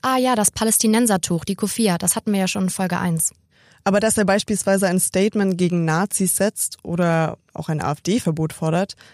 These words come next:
Speaker 2: das wird ihm nicht abgenommen. Zum anderen hat Ferhat Söntürk selbst gesagt,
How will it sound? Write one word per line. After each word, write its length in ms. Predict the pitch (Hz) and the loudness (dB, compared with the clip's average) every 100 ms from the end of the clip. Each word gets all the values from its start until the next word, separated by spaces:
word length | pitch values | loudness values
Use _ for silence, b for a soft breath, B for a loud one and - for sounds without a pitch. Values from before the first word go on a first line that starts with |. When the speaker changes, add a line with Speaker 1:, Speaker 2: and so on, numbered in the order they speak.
| b b b _ | b b b _
Speaker 2:
das 260 | - 208 | -2 -2
wird 140 | 214 196 | -2 -2
ihm 140 | 196 | 0
nicht 240 | 185 185 - | 2 0 -2
abgenommen. 480 | 160 170 147 165 - _ _ | -2 -4 -4 -8 -14 _ _
Zum 320 | - 202 190 - | -8 -4 -2 0
anderen 360 | 202 226 226 | 0 2 2
hat 140 | 208 196 | 0 0
Ferhat 300 | 202 190 185 | 0 0 0
Söntürk 340 | 180 170 165 | -4 -4 -8
selbst 380 | - 185 262 - | -2 0 0 -2
gesagt, 480 | 160 156 165 - | -2 -2 -4 -8